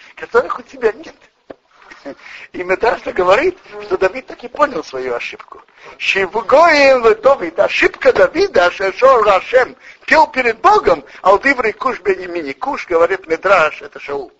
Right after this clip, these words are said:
Ошибка то, что он так вне-, выражался про Шаула. То тут мы останавливаемся.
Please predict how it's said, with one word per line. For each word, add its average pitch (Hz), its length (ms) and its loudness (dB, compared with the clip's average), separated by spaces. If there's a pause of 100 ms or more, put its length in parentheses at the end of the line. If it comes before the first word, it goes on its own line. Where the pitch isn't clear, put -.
(1600)
Ошибка - 540 -4
то, 208 180 0
что - 220 -6
он 185 80 -10
так - 400 -4 (400)
вне-, 160 240 -12 (140)
выражался 170 680 2
про 147 180 -6
Шаула. 131 420 -14 (2250)
То 196 80 -20
тут - 220 -20
мы - 100 -10
останавливаемся. 131 800 -8